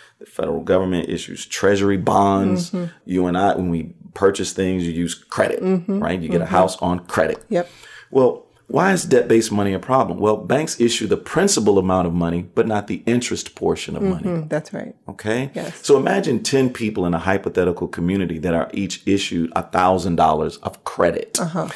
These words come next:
Speaker 1: that they have to pay back to me, the banker, at some arbitrary interest rate, let's say ten percent.
Speaker 2: Yes.
Speaker 1: The problem that that creates economically is a mathematical one.
Speaker 2: Mm-hmm.
Speaker 1: There's ten thousand dollars in circulation, ten people, a thousand dollars each,
Speaker 2: Yep.
Speaker 1: but they owe eleven thousand dollars.
Speaker 2: Right.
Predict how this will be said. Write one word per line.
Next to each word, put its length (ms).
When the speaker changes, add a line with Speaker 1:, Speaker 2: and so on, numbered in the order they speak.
Speaker 1:
that 140
they 100
have 220
to 60
pay 280
back 340
to 100
me, 140
the 100
banker, 480
at 200
some 260
arbitrary 600
interest 440
rate, 220
let's 160
say 160
ten 240
percent. 480
Speaker 2:
Yes. 400
Speaker 1:
The 60
problem 540
that 140
that 180
creates 400
economically 840
is 160
a 60
mathematical 840
one. 260
Speaker 2:
Mm-hmm. 360
Speaker 1:
There's 280
ten 420
thousand 420
dollars 380
in 60
circulation, 880
ten 200
people, 420
a 80
thousand 360
dollars 280
each, 220
Speaker 2:
Yep. 100
Speaker 1:
but 100
they 160
owe 180
eleven 380
thousand 400
dollars. 380
Speaker 2:
Right. 360